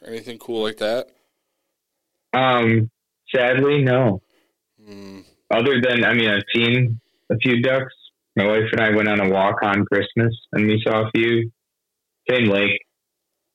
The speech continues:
Speaker 2: probably the same ducks. Just not as many of them. There are a lot of cormorants, or I think that's how they're pronounced.
Speaker 1: You have those down there?
Speaker 2: They're like,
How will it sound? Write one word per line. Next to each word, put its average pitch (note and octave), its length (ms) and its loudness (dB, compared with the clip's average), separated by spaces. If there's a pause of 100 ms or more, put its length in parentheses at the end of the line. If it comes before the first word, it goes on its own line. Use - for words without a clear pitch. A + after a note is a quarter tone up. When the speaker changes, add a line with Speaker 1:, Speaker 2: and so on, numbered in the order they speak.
(140)
Speaker 2:
probably G#2+ 280 2
the G2+ 80 -4
same G2 200 0
ducks. F#2 280 -2 (1700)
Just - 120 -8
not G2 180 0
as F#2 60 -4
many F#2 200 0
of F2+ 100 0
them. F#2 180 -2 (200)
There B2 120 0
are - 20 2
a C3+ 40 2
lot D3 160 0
of - 220 0
cormorants, C#3 540 0 (500)
or F2 140 -2 (500)
I G#2+ 160 -2
think A2+ 160 0
that's B2 140 -2
how B2+ 140 0
they're B2+ 160 0 (100)
pronounced. C3 420 0 (160)
Speaker 1:
You A2+ 120 -6
have A#2+ 140 -4
those D#3 180 -4
down E3+ 200 0
there? F#3 140 0
Speaker 2:
They're - 80 2
like, F2+ 160 -2